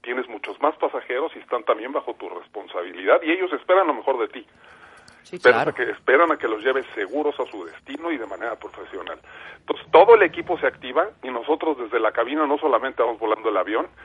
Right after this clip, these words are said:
Speaker 1: y tomando decisiones de irnos para la derecha, a la izquierda, arriba o abajo, ¿no?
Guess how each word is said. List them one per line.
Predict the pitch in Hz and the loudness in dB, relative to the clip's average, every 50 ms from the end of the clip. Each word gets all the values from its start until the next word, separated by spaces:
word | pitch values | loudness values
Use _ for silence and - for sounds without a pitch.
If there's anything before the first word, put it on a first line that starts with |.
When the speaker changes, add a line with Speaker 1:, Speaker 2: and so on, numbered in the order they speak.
| - - - - | -20 -20 -20 -16
Speaker 1:
y | 110 104 | -16 -2
tomando | - 117 117 131 143 143 | -2 4 4 6 6 6
decisiones | 123 107 104 107 104 131 135 139 139 120 | 2 2 0 -10 -2 0 0 0 0 -2
de | 107 127 | -2 -4
irnos | 131 131 - | -4 -4 0
para | - - 98 104 98 | 2 4 6 6 6
la | 104 110 | 4 4
derecha, | 123 135 - - | 2 2 0 -2
a | |
la | 120 101 | -6 -6
izquierda, | - - 127 127 123 113 | -6 0 2 4 4 4
arriba | 107 107 101 110 120 127 123 110 104 101 | 4 2 0 -2 -2 -2 -2 -2 -2 -2
o | 95 92 | 0 2
abajo, | 101 127 139 156 - - - 90 87 - | 6 6 6 4 4 -4 -14 -14 -16 -14
¿no? | 113 107 | -18 -20